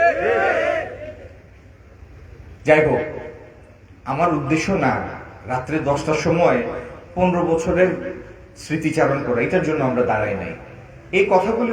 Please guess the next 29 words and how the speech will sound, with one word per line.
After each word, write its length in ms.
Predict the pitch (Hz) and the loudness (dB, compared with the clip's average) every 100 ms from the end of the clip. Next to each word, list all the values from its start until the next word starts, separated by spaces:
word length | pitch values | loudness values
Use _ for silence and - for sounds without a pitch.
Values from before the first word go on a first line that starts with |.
| 165 | 4
বলার 260 | 160 160 147 | 6 6 2
উদ্দেশ্য 280 | 147 143 165 156 | 0 -2 0 0
হলো 180 | 120 - - - - - - - 151 | 0 -2 -6 -10 -14 -18 -20 -6 0
আমরা 160 | 175 196 | 4 4
যেন 120 | 208 202 | 4 2
সবসময় 400 | 196 - 202 196 180 | 0 0 0 0 2
সচেতন 440 | 170 165 185 196 190 180 - | 2 2 4 4 2 0 -4
থাকি 240 | 156 - 98 110 | -6 -8 -8 -2
নিজেরা, 340 | 175 196 190 123 - - - - - - - | 4 6 6 6 2 -4 -8 -12 -14 -16 -10
যেন 120 | 135 156 143 - | -6 -4 -2 -4
সে-, 160 | 180 - 202 | -6 2 6
এই 100 | 240 185 - | 6 4 2
ভয়াবহ 480 | 175 190 214 220 214 196 | 6 8 8 8 4 4
বিভীষিকার 520 | - 202 180 196 202 160 135 | 2 0 0 0 2 2 0
দিনে 220 | 131 127 - - - - - | -2 -2 -4 -8 -14 -10 -6
আমাদের 240 | 143 135 135 | -4 -2 0
আর 80 | 131 - | 0 0
ফেরত 240 | 143 143 107 | 0 0 0
যেতে 180 | 107 98 | -4 -4
না 60 | 87 - | -8 -10
হয়। 160 | - - - - - - - - - - - - - 143 | -12 -16 -20 -20 -20 -20 -20 -20 -20 -20 -18 -18 -2 0
আজকে, 240 | 160 202 214 208 - - - - - - - 131 | 0 4 4 4 -2 -10 -12 -18 -20 -20 -10 -4
আজকে 200 | 160 - 208 | -2 0 0
আমরা 140 | 196 190 | 2 2
দুই 100 | 156 175 | 2 2
হাজার 200 | 185 185 - | 4 2 0
চব্বিশ 280 | 165 143 170 | -2 -2 -2
সনের 300 | - 180 131 120 - - - - - - - - - 123 | 0 2 2 2 -2 -10 -12 -16 -18 -20 -20 -20 -10 -2
নভেম্বর 360 | 139 143 151 165 | 0 2 4 4